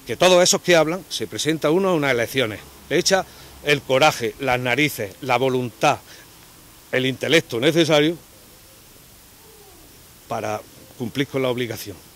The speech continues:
en lugar de tanto hablar y tanto, mm,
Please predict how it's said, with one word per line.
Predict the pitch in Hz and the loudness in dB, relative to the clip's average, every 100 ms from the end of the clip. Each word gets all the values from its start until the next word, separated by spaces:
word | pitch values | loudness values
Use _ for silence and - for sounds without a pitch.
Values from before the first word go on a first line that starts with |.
| - - - - | -20 -20 -20 -16
en | 101 | -14
lugar | 95 98 123 | -10 -8 -6
de | 156 | -6
tanto | - 104 101 135 | -6 -8 -4 -2
hablar | 131 151 170 - - - - | 2 2 2 -4 -20 -20 -18
y | 110 | -12
tanto, | 120 110 143 147 - | -10 -8 -4 -6 -6
mm, | - | -16